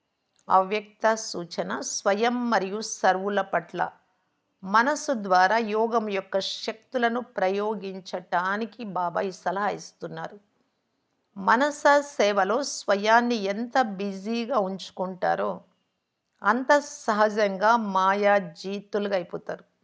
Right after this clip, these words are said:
కేవలం స్వయం పట్ల భావుకులుగా అవ్వకండి,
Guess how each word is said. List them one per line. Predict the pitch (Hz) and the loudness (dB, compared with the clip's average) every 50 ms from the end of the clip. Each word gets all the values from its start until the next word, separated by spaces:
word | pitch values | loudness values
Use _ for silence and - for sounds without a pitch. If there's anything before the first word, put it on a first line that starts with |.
| _ _ _ _ _ _ _ _ _ _ _ _ _ _ _ - | _ _ _ _ _ _ _ _ _ _ _ _ _ _ _ -6
కేవలం | 254 285 339 294 294 294 302 311 | -4 0 4 6 6 6 6 4
స్వయం | 285 - - - 220 202 214 240 254 262 269 | -4 -6 0 4 4 6 6 6 4 4 2
పట్ల | 254 - 277 262 269 262 262 | 2 2 2 2 4 4 4
భావుకులుగా | 262 226 220 202 208 202 190 190 196 208 214 226 240 - - 226 226 226 233 226 | 4 4 2 0 4 6 8 8 8 6 6 2 -2 -2 -2 -2 0 4 4 4
అవ్వకండి, | 214 202 196 220 214 - 214 208 208 190 185 165 - 202 - | 4 4 2 0 -2 0 0 0 0 -2 -4 -6 -6 -10 -14